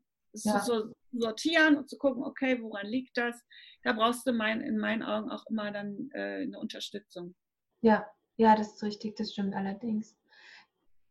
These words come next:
Speaker 2: Hast du auch so deinen Weg zur Selbstliebe gefunden? Also, dass du angefangen hast, dich zu akzeptieren und auch für dich einzustehen?
Speaker 1: Ja.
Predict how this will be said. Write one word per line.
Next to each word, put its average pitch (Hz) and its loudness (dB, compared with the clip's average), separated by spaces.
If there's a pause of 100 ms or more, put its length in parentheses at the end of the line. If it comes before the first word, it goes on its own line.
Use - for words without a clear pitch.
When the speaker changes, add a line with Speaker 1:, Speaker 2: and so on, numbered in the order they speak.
(1080)
Speaker 2:
Hast 254 6
du 302 0
auch 233 8
so 262 2
deinen 233 6
Weg 269 0
zur 220 2
Selbstliebe 233 0
gefunden? 294 -2 (1160)
Also, 214 6
dass 220 2
du 233 2
angefangen 247 6
hast, 247 -2 (420)
dich 233 4
zu - 6
akzeptieren - 4
und 226 6
auch 226 6
für - 0
dich 233 0
einzustehen? 240 2 (540)
Speaker 1:
Ja. 196 0